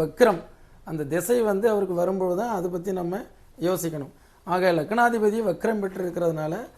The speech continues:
வெளியூர்ல போய் வேலை பார்க்கறது நல்லது. இப்ப எனக்கெல்லாம் லக்னாதிபதி வக்ரம், மைக்ரேட் ஆகி வெளியூருக்கு போயிட்டோம்,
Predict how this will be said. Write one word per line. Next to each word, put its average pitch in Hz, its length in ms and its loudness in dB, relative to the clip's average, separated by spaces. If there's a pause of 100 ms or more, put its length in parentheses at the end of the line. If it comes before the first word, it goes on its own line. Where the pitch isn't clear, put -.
(360)
வெளியூர்ல 226 500 2
போய் 202 240 0
வேலை 190 240 2
பார்க்கறது 170 400 2
நல்லது. 151 260 -6
இப்ப 165 160 -4
எனக்கெல்லாம் 180 380 0
லக்னாதிபதி 185 520 0 (100)
வக்ரம், 185 300 -4 (540)
மைக்ரேட் 190 480 4
ஆகி 208 100 4 (100)
வெளியூருக்கு 196 420 2 (140)
போயிட்டோம், 180 340 0